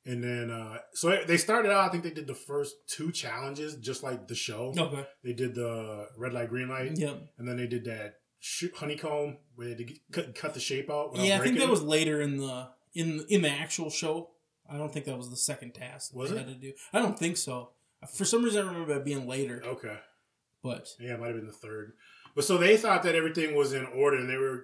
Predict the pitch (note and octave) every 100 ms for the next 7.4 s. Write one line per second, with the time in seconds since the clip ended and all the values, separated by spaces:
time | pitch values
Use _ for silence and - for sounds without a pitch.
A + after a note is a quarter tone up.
0 | - B2 B2 A#2 B2 A#2 D3+ E3 D#3 C3+
1 | B2 A#2+ - A#2+ A2 C#3+ C3 B2 B2 -
2 | - _ _ _ _ C3+ C3 B2 - C#3+
3 | C3+ C3+ B2 A#2+ A#2 - G#3 D#3 B2 -
4 | - _ D3 C#3+ - D3 D3 C#3+ C3 C#3+
5 | C#3+ C3+ B2+ C3 G#3 C#4+ - C#3+ C#3 -
6 | - - C3 C3+ C3 A#2+ - F3 F3 -
7 | G#2+ - - -